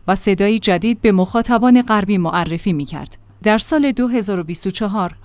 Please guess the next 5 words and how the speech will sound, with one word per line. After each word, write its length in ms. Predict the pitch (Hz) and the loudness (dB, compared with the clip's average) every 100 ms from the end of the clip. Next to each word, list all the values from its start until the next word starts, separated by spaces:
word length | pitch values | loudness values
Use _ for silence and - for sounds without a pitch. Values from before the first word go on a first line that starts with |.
| - | -2
حسین 400 | 226 - 285 262 | -2 2 2 4
اولین 440 | 202 190 214 233 240 | 2 2 2 4 4
موسیقیدان 600 | 226 - 226 240 254 262 | 2 -2 -2 0 2 2
هندی 400 | 226 208 196 226 | 2 0 -2 -2
شد 260 | 202 165 | -4 -6